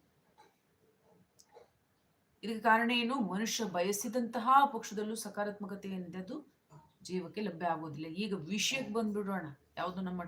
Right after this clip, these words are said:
ಟಾಪಿಕ್. ಯೋಚಿಸುವ, ಆಲೋಚಿಸುವ ವಿದ್ಯೆಯಾದರೂ ಯಾವುದು? ಜೀವ ತಾನ್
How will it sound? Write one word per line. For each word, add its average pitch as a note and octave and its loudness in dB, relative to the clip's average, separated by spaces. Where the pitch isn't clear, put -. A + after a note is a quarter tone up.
ಟಾಪಿಕ್. E3+ -10
ಯೋಚಿಸುವ, C#4+ 4
ಆಲೋಚಿಸುವ A#3+ 2
ವಿದ್ಯೆಯಾದರೂ G#3+ 4
ಯಾವುದು? D#3+ 0
ಜೀವ D4+ 8
ತಾನ್ C4+ 10